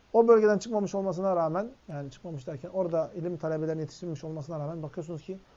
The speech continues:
koskoca Suudi Arabistan kralı gelip ne yapıyor? Evinde onu ziyaret ediyor, kahve içiyor onunla. Niye? Çünkü Allah için mütevazı olursan, Allah için mütevazı,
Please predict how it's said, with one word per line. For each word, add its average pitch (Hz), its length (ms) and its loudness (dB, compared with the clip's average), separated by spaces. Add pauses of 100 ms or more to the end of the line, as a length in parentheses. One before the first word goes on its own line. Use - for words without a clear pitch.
koskoca 160 440 -2
Suudi 160 240 -4
Arabistan 165 380 -4
kralı 156 260 -4
gelip 175 260 -2
ne 180 60 -2
yapıyor? 165 240 0
Evinde 170 260 -2
onu 185 280 0 (680)
ziyaret 170 320 4
ediyor, 165 180 -2
kahve 156 280 0
içiyor 131 200 -10
onunla. 117 140 -12 (1000)
Niye? 226 200 -2
Çünkü 190 240 -4
Allah 214 240 4
için 185 120 -2
mütevazı 196 440 4
olursan, 202 380 0 (1000)
Allah 151 160 -6
için 156 160 -12
mütevazı, 151 260 -10